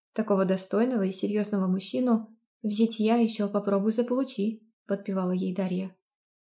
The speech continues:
«Я буду вам до самой смерти благодарен, если отдадите за меня вашу Эльсу. Я люблю её и обещаю заботиться и охранять всю жизнь», заверил невестиных родственниц Шай, поясно им поклонившись,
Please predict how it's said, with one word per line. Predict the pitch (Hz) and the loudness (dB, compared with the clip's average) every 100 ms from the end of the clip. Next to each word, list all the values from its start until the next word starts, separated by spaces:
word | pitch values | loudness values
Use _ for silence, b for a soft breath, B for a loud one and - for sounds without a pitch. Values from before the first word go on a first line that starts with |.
| _ _ - | _ _ 0
«Я | 226 226 | 6 8
буду | 220 208 | 8 8
вам | 208 208 | 8 4
до | 208 | 2
самой | 220 214 | 2 2
смерти | 220 233 254 247 | 4 4 4 2
благодарен, | 185 190 190 190 190 190 226 - | 0 2 4 2 2 0 -4 0
если | 220 247 247 | 6 6 6
отдадите | 226 214 254 269 | 6 6 4 0
за | 208 202 | 0 2
меня | 208 208 220 220 | 4 2 0 0
вашу | 202 208 | 0 0
Эльсу. | 208 233 - - 208 - _ _ | 2 2 2 -2 -8 -10 _ _
Я | 226 240 | 6 10
люблю | 233 226 247 | 10 10 8
её | 208 190 185 185 | 8 4 0 -2
и | 220 214 | 0 4
обещаю | 202 202 208 202 | 4 2 2 4
заботиться | 202 196 226 233 202 196 202 226 | 4 4 4 2 0 -4 -6 -2
и | 214 | 2
охранять | 220 220 202 214 240 - _ _ _ _ | 2 2 2 2 0 -4 _ _ _ _
всю | - - 254 | -6 0 2
жизнь», | 208 196 214 226 - _ _ _ - | 2 0 -4 -10 -16 _ _ _ -10
заверил | 208 196 196 226 233 233 - _ _ _ _ _ - | 0 2 4 4 2 0 -12 _ _ _ _ _ 0
невестиных | 240 285 330 233 214 214 | 2 4 2 2 2 0
родственниц | 226 226 202 196 - | -4 -2 -2 -2 -4
Шай, | - 190 196 - _ _ _ _ _ _ - | -8 -6 -6 -10 _ _ _ _ _ _ -4
поясно | 214 208 202 196 | 0 0 0 0
им | 185 | 0
поклонившись, | 180 185 180 196 240 - 226 - | -2 -4 0 0 0 0 -2 -2